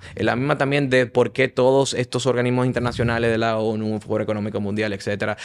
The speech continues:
y la Agenda veinte treinta controlan a nuestros políticos y controlan nuestras agendas, y legalmente se sustenta toda nuestra agen-, a-, agenda,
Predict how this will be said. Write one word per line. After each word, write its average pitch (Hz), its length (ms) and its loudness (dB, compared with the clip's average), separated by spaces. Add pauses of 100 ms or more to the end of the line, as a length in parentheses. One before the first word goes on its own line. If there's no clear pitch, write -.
(120)
y - 80 -4
la 107 100 2
Agenda 117 200 0
veinte 117 200 0
treinta 113 440 -2
controlan 131 580 4
a 143 80 2
nuestros 139 280 0
políticos 127 460 0
y 120 60 -2
controlan 117 480 0
nuestras 123 260 0
agendas, 120 300 0 (160)
y 120 120 0
legalmente 139 540 2
se 135 120 -2
sustenta 127 320 2
toda 127 160 0
nuestra 127 220 0
agen-, 127 300 -4
a-, 120 180 -2
agenda, 131 500 0